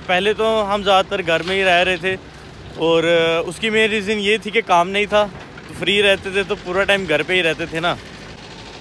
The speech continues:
तो अभी आजकल काम है तो आज ड्यूटी पे हैं और अगली पिछली आज सारी की सारी कसर निकल जाएगी आज काम पे, क्योंकि एक ट्रिप और लगाते लगाते तकरीबन हम, मुझे यहाँ पर, आ, शाम के सात बज जाएंगे।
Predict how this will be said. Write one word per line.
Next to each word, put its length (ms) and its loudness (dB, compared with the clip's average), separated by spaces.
तो 80 0
अभी 280 4
आजकल 380 6
काम 300 4
है 260 4
तो 80 -4
आज 180 6
ड्यूटी 320 -6
पे 100 -2
हैं 140 2
और 280 0
अगली 280 -4
पिछली 360 -6
आज 260 4
सारी 320 0
की 140 -8
सारी 280 -2
कसर 320 -2
निकल 280 -2
जाएगी 300 -2
आज 160 0
काम 260 -4
पे, 160 -4
क्योंकि 240 -4
एक 180 -2
ट्रिप 240 -8
और 240 -2
लगाते 360 0
लगाते 400 0
तकरीबन 460 -4
हम, 220 -2
मुझे 240 -2
यहाँ 260 0
पर, 220 2
आ, 400 2
शाम 260 -2
के 100 -4
सात 240 4
बज 200 2
जाएंगे। 380 0